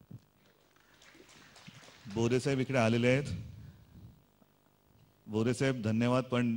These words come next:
मी सगळ्यांना सांगू इच्छितो की स्वतः बोरे साहेब अत्यंत उत्कृष्ट aerial photography करतात आणि त्यांची पुस्तकं सुद्धा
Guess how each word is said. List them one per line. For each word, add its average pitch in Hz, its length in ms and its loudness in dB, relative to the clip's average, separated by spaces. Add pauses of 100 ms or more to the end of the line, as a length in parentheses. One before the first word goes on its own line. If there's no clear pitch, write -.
(120)
मी 117 140 -2
सगळ्यांना 123 320 -4
सांगू 117 300 -4
इच्छितो 120 320 -6
की 113 320 -2 (220)
स्वतः 139 320 -4
बोरे 123 280 -2
साहेब 139 240 -2 (260)
अत्यंत 147 440 -8
उत्कृष्ट 135 440 -4 (640)
aerial 120 200 2
photography 123 400 -2
करतात 120 320 -2
आणि 120 120 -2
त्यांची 123 220 -2
पुस्तकं 151 440 -2
सुद्धा 104 340 0